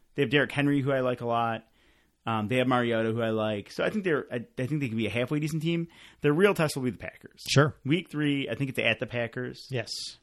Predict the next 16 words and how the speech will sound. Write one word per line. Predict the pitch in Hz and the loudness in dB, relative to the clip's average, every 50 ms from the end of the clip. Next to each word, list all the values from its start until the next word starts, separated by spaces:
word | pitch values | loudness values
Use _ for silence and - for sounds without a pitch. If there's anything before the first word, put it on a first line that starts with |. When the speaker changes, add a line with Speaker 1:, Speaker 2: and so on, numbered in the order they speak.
| - - | -6 -2
Speaker 1:
Um, | 117 117 110 107 107 101 101 98 98 98 101 98 - _ _ _ _ _ _ - | 0 2 2 2 2 2 0 -2 -4 -4 -6 -10 -16 _ _ _ _ _ _ -2
that | 107 135 135 - | 0 2 2 2
will | - 147 | 2 2
be | 123 127 | 4 4
an | 123 113 | 4 4
interesting | 113 107 - 98 - - 98 101 | 2 0 -4 -8 -10 -10 -10 -10
matchup. | 90 85 - - - 160 | -10 -12 -12 -6 0 4
Speaker 2:
Yeah, | 156 151 139 | 4 4 6
that's, | 120 147 185 - - - - - | 6 4 2 2 0 -4 0 2
that's | 180 202 202 - 233 | 2 2 4 2 2
a | |
game | 185 175 185 180 175 160 | 6 6 6 6 6 6
that | 147 135 | 4 4
if | 120 - | 4 4
they | - 139 135 | 4 4 4
can, | - - 139 131 123 120 113 107 | 4 2 0 0 0 -2 -4 -6